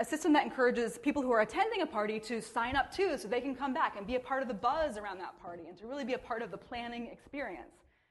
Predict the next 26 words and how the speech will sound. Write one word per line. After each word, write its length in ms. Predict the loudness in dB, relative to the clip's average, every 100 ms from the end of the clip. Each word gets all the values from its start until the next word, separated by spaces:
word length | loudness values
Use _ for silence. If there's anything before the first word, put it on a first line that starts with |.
| _ _
Make 200 | 4 6
it 60 | 4
addictive 600 | 4 0 0 2 2 0 -10 -18 -12 0
is 120 | 2
a 60 |
very 300 | 6 8 8
specific 760 | 4 -6 -4 -4 -2 -4 -6 -12 -18 0
design 340 | 4 6 4
principle 560 | 0 -6 -4 -2 -2 -6 -20 _
for 100 | 2
this 180 | 2 0
experience. 580 | -4 -4 -2 -4 -10 -16 -20 _ _ _ _ _
And 240 | 6 6 2 -10 -20 _ _ _ _ -4
it's 120 | -2
kind 200 | 0 2
of 60 | 2
just 100 | 4
something 220 | 2 4
that 80 | 2
I 80 | 4
made 200 | 4 4
up 140 | 4
here. 200 | 2 4
You 120 | 4
can 120 | 0
imagine 520 | 4 6 4 4 0